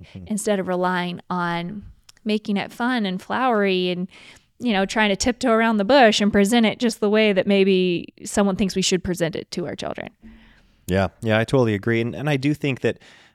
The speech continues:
Speaker 1: um, there is so much freedom that comes from, as a parent,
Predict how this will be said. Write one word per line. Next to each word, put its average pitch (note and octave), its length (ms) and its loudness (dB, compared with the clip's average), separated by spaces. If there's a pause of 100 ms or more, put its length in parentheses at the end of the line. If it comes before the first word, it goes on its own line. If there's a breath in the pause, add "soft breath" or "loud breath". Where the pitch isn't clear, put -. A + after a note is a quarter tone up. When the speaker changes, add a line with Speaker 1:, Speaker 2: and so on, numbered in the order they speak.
Speaker 1:
um, G2 400 -2 (760)
there D3 180 -2
is D#3 120 -2
so C#3+ 240 -2
much D3+ 280 -6 (200)
freedom A2 400 -4
that G2 160 -6
comes G2 260 -8
from, F2 380 -6 (180)
as G2 220 -2
a F2+ 40 -8
parent, F#2 480 -6